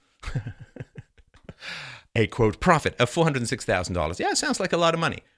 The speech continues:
Let's go back a year ago. Hey, we like going back into the past? Yeah, let's go back into the past a little, shall we? So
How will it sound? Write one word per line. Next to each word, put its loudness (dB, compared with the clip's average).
Let's 2
go 4
back 2
a 2
year 6
ago. 4
Hey, 6
we 4
like 6
going 8
back 6
into 2
the -2
past? -2
Yeah, 2
let's -2
go 0
back 0
into -10
the -10
past -10
a -8
little, -6
shall -2
we? -6
So 4